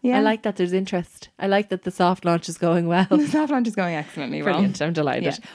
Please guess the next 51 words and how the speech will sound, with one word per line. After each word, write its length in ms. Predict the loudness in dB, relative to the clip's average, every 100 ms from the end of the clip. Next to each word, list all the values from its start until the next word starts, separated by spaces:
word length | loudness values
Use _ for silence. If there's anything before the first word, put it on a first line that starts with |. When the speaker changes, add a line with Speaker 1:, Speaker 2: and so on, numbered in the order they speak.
| 4
Speaker 2:
We 100 | 6
will 220 | 8 6
do 160 | 4
more 200 | 4 4
on 120 | 2 2
soft 260 | 0 0
launches. 300 | -2 0 2
Speaker 1:
We 40 | 2
Speaker 2:
In 60 | 4
Speaker 1:
will. 40 |
Speaker 2:
fact, 240 | 4 4 0
I 80 | -2
think 220 | 0 2
we 100 | 2
should 140 | 0 2
do 140 | 2
an 80 | 2
episode 460 | 0 0 0 0 0
on 520 | 0 0 0 -2 -4 -6 _ _ _ _ _ _ _ _ _
how 280 | 0 4 4 2
to 440 | 0 2 4 2 0
introduce 560 | -2 -2 0 0 0
your 120 | 0 2
new 160 | 2
boyfriend 520 | 0 0 0 -2 -4
to 140 | -2 0
your 220 | 2 0
world. 440 | 0 -2 -4 -10 -10
Speaker 1:
Literally 1200 | -8 -6 -4 -4 -2 -2 -4 -6 -4 -4 -6 -8 _
using 360 | -4 -4 -2 -2
my 160 | -2
life 360 | -2 -4 -6 -12
for 160 | -8 -4
content. 540 | -2 -2 0 -2 -2 2
Speaker 2:
That's 240 | 4 6
what 80 | 8
we 140 | 8
Speaker 1:
That's 140 | 8 6
Speaker 2:
do. 40 |
Speaker 1:
what 80 | 4
we 80 | 2
do. 140 | 4
Speaker 2:
That's 180 | 4 4
what 60 |
we 80 | 4
do 100 | 6
Speaker 1:
That's 140 | 6 6
Speaker 2:
here. 60 |
Speaker 1:
what 20 | 4
we 80 |
do. 180 | 0 -2